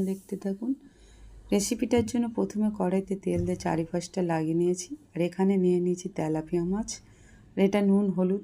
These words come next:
আর সামান্য একটু লঙ্কা গুঁড়ো দিয়ে মেখে রেখেছিলাম। এগুলো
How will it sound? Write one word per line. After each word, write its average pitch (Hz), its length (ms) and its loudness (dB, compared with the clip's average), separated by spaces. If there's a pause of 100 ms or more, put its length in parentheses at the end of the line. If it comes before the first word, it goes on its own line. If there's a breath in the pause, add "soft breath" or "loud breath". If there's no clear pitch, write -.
(100)
আর 180 80 -4
সামান্য 180 400 2
একটু 185 200 -6
লঙ্কা 160 360 0
গুঁড়ো 170 220 -4
দিয়ে 170 180 -4
মেখে 151 280 -2
রেখেছিলাম। 175 560 -6 (1040 soft breath)
এগুলো 208 340 4